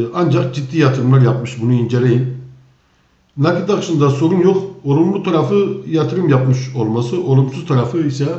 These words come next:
bunu borçla yapması. Etkinliklerden bahsettikten sonra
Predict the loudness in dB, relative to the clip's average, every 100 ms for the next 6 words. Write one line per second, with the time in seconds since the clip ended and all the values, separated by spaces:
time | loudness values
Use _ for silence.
0 | -10 -12 0 2 2 0 0 2 2 -2
1 | -4 -6 -12 -10 -4 -4 -2 -4 0 0
2 | 0 2 0 0 -4 -2 -2 -2 -4 -4